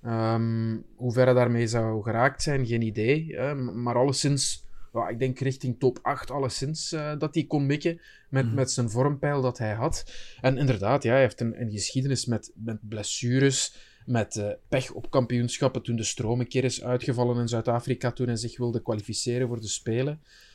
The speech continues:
Speaker 2: Ja.
Speaker 1: Ehm, met zijn zware ziekte die hij heeft gehad natuurlijk in tweeduizend veertien, hè, kanker overwonnen. Allemaal niet te
Speaker 2: Mhm.
Speaker 1: onderschatten. Hij heeft elke keer teruggevochten. Hij heeft er altijd voor moeten vechten ook om op de kampioenschappen te raken. Hè, zeker de wereldkampioenschappen was het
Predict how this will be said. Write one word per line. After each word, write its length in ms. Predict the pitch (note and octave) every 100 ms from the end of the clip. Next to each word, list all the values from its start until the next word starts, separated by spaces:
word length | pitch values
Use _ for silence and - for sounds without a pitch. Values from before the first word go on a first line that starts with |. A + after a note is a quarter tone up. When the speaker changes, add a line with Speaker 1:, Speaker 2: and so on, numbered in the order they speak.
| -
Speaker 2:
Ja. 400 | E2+ A#2+ A2+ A2+
Speaker 1:
Ehm, 200 | A2+ A2+
met 260 | - A#2+ A2+
zijn 200 | B2 G#2+
zware 300 | G#2+ G#2 G#2
ziekte 420 | G2 G#2+ - B2
die 200 | B2 C3
hij 120 | C3
heeft 260 | A#2+ C3 -
gehad 260 | B2 C3+ C3+
natuurlijk 400 | C3 C#3 C#3 C3+
in 80 |
tweeduizend 520 | B2+ C3+ B2+ B2+ B2+ -
veertien, 500 | C3 C3+ - D3 D3+
hè, 120 | D3+
kanker 360 | - A#2 A#2 C#3+
overwonnen. 560 | C#3+ C3+ B2 C#3+ E3+ - - -
Allemaal 280 | A#2+ G#2+
niet 160 | G#2 B2+
te 60 | G#2
Speaker 2:
Mhm. 80 |
Speaker 1:
onderschatten. 480 | A2+ G#2+ - B2+ C3
Hij 100 | A#2+
heeft 140 | - -
elke 360 | E3+ G3 F#3
keer 260 | E3 C3+ A#2+
teruggevochten. 680 | B2 C#3 E3 C#3+ E3 - F3+
Hij 80 | - - - - C#3
heeft 140 | C3+
er 160 | C3+ -
altijd 460 | F3 G3+ G#3 E3+ -
voor 180 | D3
moeten 240 | C3+ C3+ B2+
vechten 480 | - D#3+ F3 G3 -
ook 200 | C3 -
om 160 | B2
op 180 | - F#3
de 100 | E3+
kampioenschappen 720 | E3+ C#3+ C#3+ D#3+ E3 E3 C3+
te 80 | B2
raken. 360 | G#2+ A2+ D3+ G3
Hè, 140 | C#3 D3
zeker 340 | C#3+ D3 C3
de 80 | A#2+
wereldkampioenschappen 1000 | B2 D#3 D3+ D#3 D#3 D#3 E3 F#3 F3 D3
was 140 | B2+
het 160 | A2+